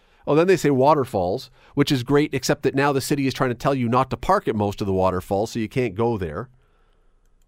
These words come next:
So we've essentially almost, according to this list, oh, th-, then they say the Canadian Football Hall of Fame, well, that's closed down, so we can't go there anymore. Now it's relocated sort of to Tim Hortons Field. The art gallery,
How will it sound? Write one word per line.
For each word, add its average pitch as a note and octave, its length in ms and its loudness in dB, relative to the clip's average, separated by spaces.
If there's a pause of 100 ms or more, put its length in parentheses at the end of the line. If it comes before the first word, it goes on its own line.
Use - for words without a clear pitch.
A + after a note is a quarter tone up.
(360)
So G#3+ 160 2
we've G3+ 180 4
essentially D#3 720 2 (380)
almost, G#3+ 640 4
according G3 360 4
to C3+ 60 2
this F3 220 0
list, B2 460 -4 (640)
oh, F#3 180 6
th-, C#3+ 160 -4
then E3 140 4
they G#3 100 6
say F#3+ 220 2
the F3 80 2
Canadian D#3+ 340 2
Football C#3+ 380 2
Hall C3+ 220 2
of B2 60 -2
Fame, A#2+ 220 0
well, A#2 100 0
that's C3 160 0
closed A2 320 0
down, G#2 260 0
so A2+ 80 -10
we A2 80 -6
can't A#2+ 220 -6
go G#2 140 -4
there A2 220 -2
anymore. F2+ 480 -6
Now A#2 260 -2
it's G#2+ 120 -6
relocated A2+ 640 -2
sort A#2+ 340 0
of G2 160 -2
to F#2+ 380 -6 (640)
Tim B2+ 140 0
Hortons G#2 520 -2 (120)
Field. G2 400 -6 (220)
The - 120 -4
art E3 240 0
gallery, A#2+ 540 -2